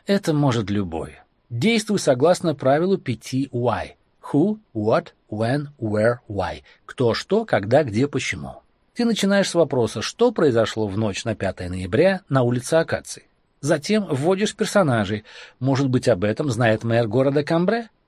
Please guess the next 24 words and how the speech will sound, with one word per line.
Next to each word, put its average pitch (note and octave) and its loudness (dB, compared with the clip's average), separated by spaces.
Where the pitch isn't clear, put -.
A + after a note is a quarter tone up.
И B2 -2
отвечаешь G3 -2
на G#2 -2
пять C3 -2
вопросов, - -10
так A#3 4
как D3 2
он E3+ 4
в D3 4
этот A#2+ 0
день G3+ -2
и E3+ -6
так D3 0
далее. - -12
И C3+ 0
завершаешь B2+ 0
вопросом, E3+ -2
а A#2+ -2
может D#3 0
быть, G#3+ -2
проблема G#2+ 2
в C3 -6
государственном C3+ -2
финансировании. F#3 -2